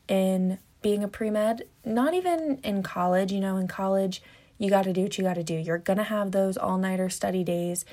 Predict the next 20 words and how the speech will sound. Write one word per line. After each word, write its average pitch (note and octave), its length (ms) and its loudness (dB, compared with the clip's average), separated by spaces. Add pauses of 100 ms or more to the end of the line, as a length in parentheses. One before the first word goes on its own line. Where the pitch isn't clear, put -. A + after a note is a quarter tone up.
(300)
You F#3 80 0
know, F#3 140 2
you're F3+ 160 0
gonna G3+ 200 4
have G3+ 200 -2
to - 80 -10
do F#3+ 140 2
that F#3+ 160 -2
kind F#3 180 -2
of F3+ 40 -2
stuff. F#3+ 440 0
I'm G#3+ 160 4
talking A3+ 360 -2
about F#3+ 380 2 (400)
studying C4+ 420 6
for C#4 140 2
the B3+ 100 6
M A3 160 2
cat G#3 380 -2 (320)
and F3+ 580 0